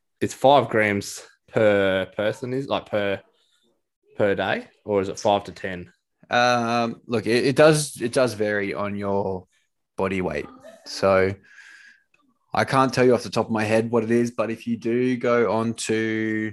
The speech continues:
Speaker 2: there's some position statements in regards to supplements and supplement dosages on a website. I'll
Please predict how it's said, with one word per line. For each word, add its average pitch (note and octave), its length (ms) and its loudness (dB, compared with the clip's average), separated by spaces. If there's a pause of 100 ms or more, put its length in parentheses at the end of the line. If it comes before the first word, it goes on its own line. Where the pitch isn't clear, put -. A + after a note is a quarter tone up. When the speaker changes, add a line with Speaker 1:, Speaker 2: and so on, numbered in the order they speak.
(260)
Speaker 2:
there's C3 260 4
some C3 140 -2
position D3 360 -2
statements C3 600 0
in B2 200 -2
regards A2+ 400 0
to A2 80 -2
supplements A2 760 -4
and G#2+ 240 -2
supplement G2+ 400 -2
dosages G2+ 680 -2 (440)
on A2 140 2
a G#2 60 2
website. G#2 640 2
I'll A2+ 440 2